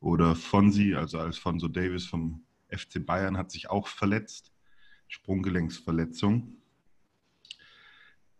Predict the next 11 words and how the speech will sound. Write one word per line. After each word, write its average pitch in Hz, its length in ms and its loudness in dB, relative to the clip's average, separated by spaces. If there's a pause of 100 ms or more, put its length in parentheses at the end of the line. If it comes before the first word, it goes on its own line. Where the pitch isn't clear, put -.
Ähm, 90 380 0
momentan 120 1300 4 (440)
habe 92 200 -2
ich - 140 -4
recherchiert, 98 640 0
dass - 420 -6
von 82 240 -4
achtzehn 110 540 2
Profivereinen 95 680 0
der 85 120 0
Bundesliga 92 760 -2